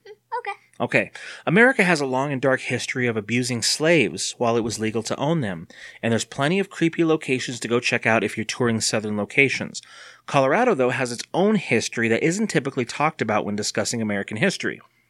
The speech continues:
Speaker 2: Slaves lived there too, especially along Riverdale Road, and it's said that on some nights you can still see their bodies hanging from the cottonwood trees if there's a full moon.
Speaker 1: So, what were they doing in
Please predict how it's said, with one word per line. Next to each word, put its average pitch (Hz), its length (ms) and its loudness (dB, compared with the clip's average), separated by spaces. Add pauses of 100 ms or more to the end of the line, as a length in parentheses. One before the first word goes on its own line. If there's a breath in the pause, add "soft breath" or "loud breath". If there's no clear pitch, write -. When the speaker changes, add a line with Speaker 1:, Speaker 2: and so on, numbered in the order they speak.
(400 loud breath)
Speaker 2:
Slaves 160 500 2
lived 135 240 -4
there 120 160 2
too, 113 420 -2 (140)
especially 131 480 0
along 117 300 0
Riverdale 101 440 -2
Road, 117 340 -4 (440 loud breath)
and 110 100 0
it's 101 140 -2
said 135 220 0
that 131 120 2
on 113 100 0
some 175 300 -2
nights 113 340 -2
you 113 60 -2
can 110 140 -8
still 127 260 -2
see 123 220 -4
their 113 140 0
bodies 107 380 -2
hanging 113 420 -4
from 95 160 -10
the 92 80 -8
cottonwood 95 560 -6
trees 101 400 -8
if 90 80 -14
there's 87 200 -12
a - 40 -12
full 95 260 -12
moon. 92 360 -10 (3000)
Speaker 1:
So, 302 600 -8
what 277 160 -8
were 311 100 -10
they 349 140 -8
doing 370 220 -8
in 370 60 -8